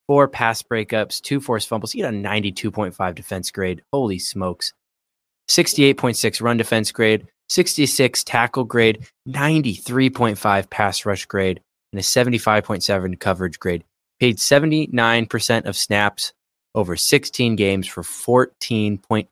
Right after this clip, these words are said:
eight points per game. He got in a car accident this season. That happened this year.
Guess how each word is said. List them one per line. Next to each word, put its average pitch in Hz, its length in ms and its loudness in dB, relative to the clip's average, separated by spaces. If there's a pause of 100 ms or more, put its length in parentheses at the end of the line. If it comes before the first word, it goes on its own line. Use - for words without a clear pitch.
eight 101 240 2 (960)
points 101 220 0
per - 140 -2
game. 92 160 0 (340)
He 247 120 2
got 349 160 8
in 330 100 10
a 240 80 10
car 233 380 6
accident 170 480 2
this 107 120 -4
season. 90 400 -4 (1500)
That 214 180 6
happened 247 380 8
this 185 180 6
year. 143 400 6